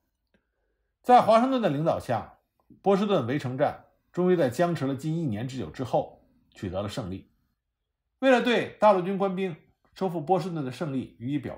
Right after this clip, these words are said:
彰，一七七六年三月二十五日，大陆会议通过了一项向大陆军部队表示感谢的决议，下令铸造印有波士顿的解放者华盛顿肖像的金质奖章，以表彰华盛顿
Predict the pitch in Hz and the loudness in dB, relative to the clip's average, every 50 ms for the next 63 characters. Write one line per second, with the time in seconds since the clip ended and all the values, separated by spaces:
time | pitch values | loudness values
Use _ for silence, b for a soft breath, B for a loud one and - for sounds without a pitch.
0 | 82 - 110 117 120 117 - _ _ _ _ _ _ _ _ _ - 175 185 196 | -8 -6 -6 -6 -6 -8 -14 _ _ _ _ _ _ _ _ _ -6 -4 -4 -4
1 | 160 - - 202 196 160 131 127 135 120 175 170 170 165 151 147 131 151 151 113 | -2 -2 0 0 0 0 0 -4 -4 -4 -4 -2 0 2 2 2 2 0 -4 -6
2 | 98 98 - 107 107 - - _ _ _ _ _ _ _ _ _ _ - 175 170 | -10 -12 -12 -12 -12 -12 -14 _ _ _ _ _ _ _ _ _ _ 2 2 4
3 | 175 180 180 185 170 156 139 - - _ _ _ - - 175 175 170 147 120 101 | 4 2 2 0 -2 -2 -2 -4 -6 _ _ _ -12 -10 -4 -2 -2 -2 -2 -2
4 | 104 117 117 - 147 - - - - _ _ - - 147 135 120 160 147 135 123 | -6 -6 -2 -2 -2 -2 -2 -8 -16 _ _ -10 -8 -6 0 2 2 2 2 0
5 | 131 151 151 143 156 139 135 139 104 - - _ - 95 90 92 127 117 - 104 | -2 -4 -4 -4 -6 -4 -4 -6 -6 -8 -14 _ -12 -10 -8 -8 -10 -8 -8 -10
6 | 90 - - - 127 98 82 82 71 - 90 82 - _ _ _ _ _ _ _ | -10 -8 -8 -8 -8 -8 -8 -12 -14 -14 -16 -16 -16 _ _ _ _ _ _ _
7 | _ _ _ _ _ _ _ - 202 202 185 185 185 175 160 - 196 147 120 135 | _ _ _ _ _ _ _ 4 6 6 8 6 4 0 -2 -2 -2 0 0 0
8 | 120 - - - - _ _ _ 170 175 160 127 92 - - - _ _ 170 180 | 0 0 -4 -10 -20 _ _ _ -4 -2 -2 -2 -2 -4 -10 -16 _ _ -2 -2
9 | 170 185 185 160 165 135 113 98 - 92 - - - 139 123 101 - 62 - _ | -2 -2 -4 -4 -4 -4 -6 -8 -10 -12 -6 -4 -4 -4 -4 -6 -10 -14 -18 _
10 | _ _ _ _ _ _ 110 127 143 151 175 175 180 156 - - _ _ _ - | _ _ _ _ _ _ 0 2 2 2 0 0 -2 -4 -4 -10 _ _ _ -6
11 | - 156 151 151 127 151 135 110 87 - - 151 156 147 131 92 76 69 - - | 0 0 0 2 0 -2 -4 -4 -8 -8 -6 -4 -4 -4 -4 -6 -8 -12 -10 -8
12 | 101 107 113 117 - _ _ _ _ _ _ _ _ _ _ - 175 190 151 156 | -8 -8 -8 -10 -16 _ _ _ _ _ _ _ _ _ _ -6 -6 -2 0 2
13 | 135 101 98 143 147 160 - - 131 131 151 160 160 156 101 - | 2 2 2 4 2 2 2 2 0 0 0 0 -2 -4 -6 -8